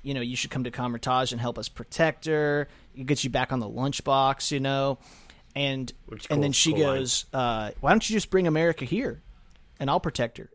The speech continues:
Speaker 1: And in that moment, everyone in our theater was like, "How does she know her name? How does she know her name?" And then Wanda turns around and is like, "You didn't tell me your name, did you?" She's like, "Yes, I, I'll tell you. The hex was easy. The lying, that's the hard part." And suddenly this idyllic apple orchard turns in,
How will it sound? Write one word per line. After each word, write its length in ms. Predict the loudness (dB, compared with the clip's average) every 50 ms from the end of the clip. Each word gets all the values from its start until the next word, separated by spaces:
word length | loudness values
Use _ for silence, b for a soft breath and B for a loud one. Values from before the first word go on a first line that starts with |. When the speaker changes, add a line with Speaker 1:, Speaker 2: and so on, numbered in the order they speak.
| _ _ -2
Speaker 1:
And 80 | 2 4
in 120 | 4 4
that 180 | 2 0 2 4
moment, 400 | 6 6 8 6 4 0 -2 -8 -2
everyone 380 | 4 6 8 8 8 8 6 4
in 40 |
our 120 | 2 0 0
theater 280 | -2 -2 -2 -2 -2
was 180 | -4 -6 -6 -6
like, 300 | -6 -8 -8 -10 -16 _ _ _ _ _ _ _
"How 160 | -16 -12 -8 -6
does 100 | -4 -4
she 140 | -2 0
know 100 | 0 0
her 80 | 2 2
name? 220 | 0 0 0 0 0
How 80 | 0 0
does 80 | 0 0
she 80 | 0
know 100 | 0 0
her 80 | 0 0
name?" 300 | 0 0 0 -2 -4 -8 B B B B B B B B B B B -4
And 100 | -2 0
then 120 | 0 2
Wanda 280 | 2 2 2 2 0 -2
turns 240 | -2 -2 -2 -2
around 100 | -2 -2
and 40 | -2
is 40 | -4
like, 160 | -6 -8 -10 -16 _ _ _
"You 120 | -6 -2 0
didn't 200 | 2 2 2 2
tell 160 | 2 2 2
me 100 | 2 0
your 100 | -2 -2
name, 260 | -2 -2 -2 -4 -4
did 220 | -4 -4 -6 -6 -6
you?" 180 | -6 -8 -8 b b b b b b b b b b -12 -10
She's 240 | -6 -6 -4 -2
like, 180 | 0 -2 0 0
"Yes, 280 | 0 0 0 0 -2 -2
I, 140 | -4 -4 -4 -6
I'll 80 | -6 -2
tell 200 | 2 4 4 6
you. 260 | 4 4 0 -2 -6 b b b b b -8
The 60 | -2
hex 340 | 2 2 2 2 2 -2 -2
was 180 | -2 -2 0
easy. 400 | -2 -2 -2 -4 -6 -8 -10 -12 -10 -8
The 100 | -6 -4
lying, 600 | -2 0 0 2 0 0 -2 -4 -6 -10 -10 -8
that's 220 | -4 -4 -4 -2 -4
the 80 | -4
hard 240 | -2 -2 -2 -2 -2
part." 260 | -2 -4 -4 -4 -6
And 140 | -6 -6 -2
suddenly 360 | 0 2 2 2 2 0 -2
this 320 | -2 -2 -4 -4 -4 -4 -4 _ -4
idyllic 500 | -4 -4 -2 0 2 4 4 4 2 2
apple 260 | 2 2 2 2 0
orchard 400 | -2 -2 -2 -4 -4 -6 -6 -4
turns 380 | -4 -2 -2 -2 -2 -2 -2 -2
in, 180 | -2 -4 -4